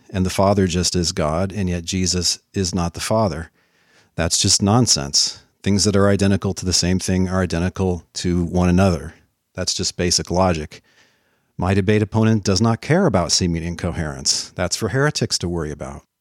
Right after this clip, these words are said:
But in ceasing to care about seeming incoherence, he devalues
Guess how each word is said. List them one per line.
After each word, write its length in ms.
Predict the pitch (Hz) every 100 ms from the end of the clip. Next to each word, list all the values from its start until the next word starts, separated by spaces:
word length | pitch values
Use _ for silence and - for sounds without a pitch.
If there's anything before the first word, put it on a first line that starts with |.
| _ -
But 100 | 104
in 80 |
ceasing 400 | 98 123 127 131
to 60 | 123
care 320 | - 170 170
about 260 | 87 90 90
seeming 320 | - 101 101
incoherence, 800 | 98 - 104 131 170 85 67 - -
he 120 | - 107
devalues 840 | 117 113 110 113 135 98 90 -